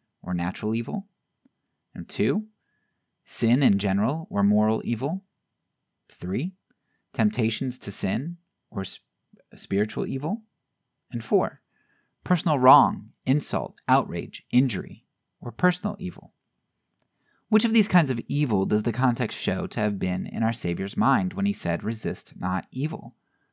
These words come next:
Was he speaking of fires, floods, famine, disease, serpents, wild beasts, or any other mere natural evil agents? No.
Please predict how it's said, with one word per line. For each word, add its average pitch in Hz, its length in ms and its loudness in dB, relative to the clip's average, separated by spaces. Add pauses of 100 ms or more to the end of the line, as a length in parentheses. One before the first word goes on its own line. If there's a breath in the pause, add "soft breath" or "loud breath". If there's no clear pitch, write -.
(560)
Was 107 160 2
he 156 80 0
speaking 139 340 2
of 139 120 0
fires, 95 500 0
floods, 101 500 -4
famine, 98 420 -2
disease, 95 480 -4
serpents, - 560 -6
wild - 360 -2
beasts, - 480 -4
or 101 180 -4
any 107 260 4
other 110 420 0
mere 104 340 0
natural 107 500 -2
evil 101 360 -6
agents? 104 480 -4 (640)
No. 113 240 2